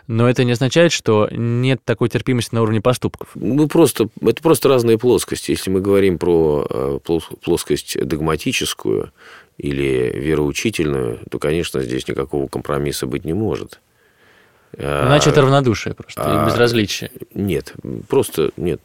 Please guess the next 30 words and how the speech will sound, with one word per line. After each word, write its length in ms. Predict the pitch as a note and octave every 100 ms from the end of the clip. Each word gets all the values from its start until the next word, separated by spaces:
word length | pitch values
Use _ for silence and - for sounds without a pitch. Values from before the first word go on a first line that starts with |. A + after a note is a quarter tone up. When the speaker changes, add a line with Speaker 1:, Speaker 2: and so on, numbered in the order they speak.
| -
Speaker 2:
ну, 120 | D2+
просто, 380 | C2+ F2 E2 D#2+ - - - - -
э, 420 | G#1+ A1+ A1 A1
верующий 300 | C#2+ A2+ -
человек 200 | E2 D#2+
держится 380 | C#2 D#2 C#2+ -
своей 320 | - - C#2
веры. 360 | B1+ A#1+ G1+ - _ - - - - _ -
А 680 | D2+ D2 C#2+ C#2+ C#2 C2+ B1
вот 320 | C#2+ - - _
в 80 | -
сфере 300 | - A#2+ F#2+
социальности 760 | - F2+ - C#3+ C#3+ E2+ - C2
здесь 260 | C#2+ E2
возможно 360 | D#2 D2 C#2+ C2+
не 80 | C2
только 220 | C#2+ C2+
диалог, 500 | C2+ D2 E2+ B2+ -
но 80 | C2
и 40 |
сотрудничество. 720 | - B1 B2+ B2 D#2+ - - - -
И 240 | - A1+
это 260 | C#2 C2+ C2+
единственная 520 | C2 F2+ - A1+ A1+
форма 500 | - F#2+ G#2+ D2 - _ - - _
или 340 | - C2+ C#2 C#2
формы 720 | - - F2+ D#2+ D2 D#2 C3+ D3+ _ _ _ _ _
диалога 460 | - - C2+ B1 -
и 20 |
сотрудничества, 680 | - - B1 B1 - - -